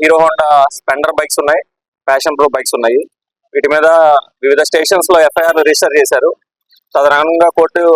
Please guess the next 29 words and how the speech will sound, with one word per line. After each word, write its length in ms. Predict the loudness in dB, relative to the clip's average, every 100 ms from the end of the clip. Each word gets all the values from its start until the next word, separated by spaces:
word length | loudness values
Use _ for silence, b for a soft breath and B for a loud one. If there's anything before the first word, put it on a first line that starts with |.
| 4
ఆదేశాల 300 | 4 2 0 -2
ప్రకారం 320 | -2 0 2 0 -2 -4 -4
ఆ 40 | -2
బైక్స్ 220 | -2 -2 -4
ని 60 | -2
హ్యాండ్ 160 | -2 -2
ఓవర్ 100 | -2
చేయడం 200 | -2 0
జరుగుతుంది. 320 | 0 -2 -8 _ _ _ _ _ _ _ _ -20 -20 -6
Thank 160 | -6 -6
you. 60 | -12 -16
అలా 160 | -8 -2 0 -2 -2
కీ 100 | 0
హోల్డర్ 280 | 2 2 0 0
లూజ్ 160 | 0 0
గా 60 | 0
ఉంటుందన్నమాట. 540 | -4 -4 -4 -2 -2 0 -2 -4 _ _ _ -6
ఈయన 120 | -2 -2
ఒక 120 | -4 -2
కీ 80 | -2 0
పెట్టుకొని 340 | 0 0 0
ఆ 20 | -2
కీ 80 | -4 -2
తోటి 240 | 0 0 -2 -2
తిప్పేస్తే 360 | -4 -2 0 0
ఈజీగా 220 | 0 0 0
వచ్చేస్తాయి. 420 | 0 -2 -4 -8 _ _ _ _ _ _ _ _ -2
So 80 | 2 4 2 0 -2
ఆ 20 | -4